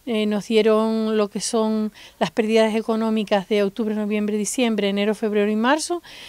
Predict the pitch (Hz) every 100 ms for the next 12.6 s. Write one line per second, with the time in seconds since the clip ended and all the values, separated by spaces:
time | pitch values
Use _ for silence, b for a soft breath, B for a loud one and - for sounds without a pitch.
0 | B - 220 202 208 - 214 208 208 190
1 | 185 - 269 285 330 349 359 _ _ _
2 | _ - 220 208 226 202 208 190 254 311
3 | 330 - B B B B 226 233 214 226
4 | - 220 226 214 208 208 202 196 247 311
5 | 254 214 220 190 - B B B - 226
6 | 220 220 262 294 302 302 _ _ - 226
7 | 214 208 202 208 - 220 214 220 240 -
8 | 240 233 269 262 240 226 220 214 208 226
9 | 220 220 220 202 226 339 311 233 _ B
10 | B B B B - 214 202 202 196 190
11 | 165 - - - _ _ _ _ _ 208
12 | - 240 233 233 220 208